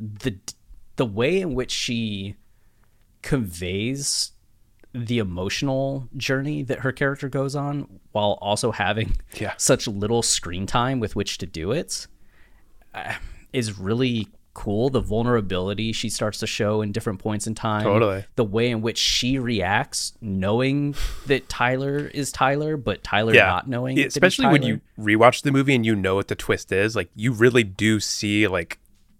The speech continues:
Speaker 2: her beat by beat reaction to, like, "God, I really like this guy, but something's wrong with him."
Speaker 1: Yeah, <laughs> and just the, the little subtle facial,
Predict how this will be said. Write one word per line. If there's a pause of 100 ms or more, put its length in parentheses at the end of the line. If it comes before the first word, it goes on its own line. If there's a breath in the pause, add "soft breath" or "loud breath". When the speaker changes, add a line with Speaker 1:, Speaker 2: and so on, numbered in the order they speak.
(140)
Speaker 2:
her
beat
by
beat
reaction
to,
like,
"God,
I
really
like
this
guy,
but
something's
wrong
with
him." (720)
Speaker 1:
Yeah, (160)
<laughs>
and (800 loud breath)
just
the,
the
little
subtle
facial,